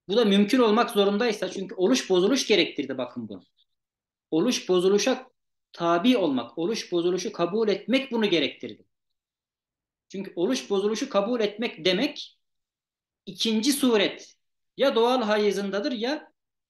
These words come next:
doğal hayızında değildir gerektiriyor. Doğal hayızında değilse hareket eder, eder zaten doğal hayızına doğru.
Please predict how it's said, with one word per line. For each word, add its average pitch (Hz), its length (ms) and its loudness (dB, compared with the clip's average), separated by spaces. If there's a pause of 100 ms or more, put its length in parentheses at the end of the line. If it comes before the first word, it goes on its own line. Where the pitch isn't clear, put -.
doğal 240 260 2
hayızında 214 580 0
değildir 226 600 0 (1040)
gerektiriyor. 139 920 -4 (400)
Doğal 247 260 4
hayızında 226 540 2
değilse 214 300 2
hareket 190 320 -2
eder, 175 240 0
eder 147 220 -2
zaten 131 420 -6
doğal 131 240 -2
hayızına 127 460 -4
doğru. 214 340 -6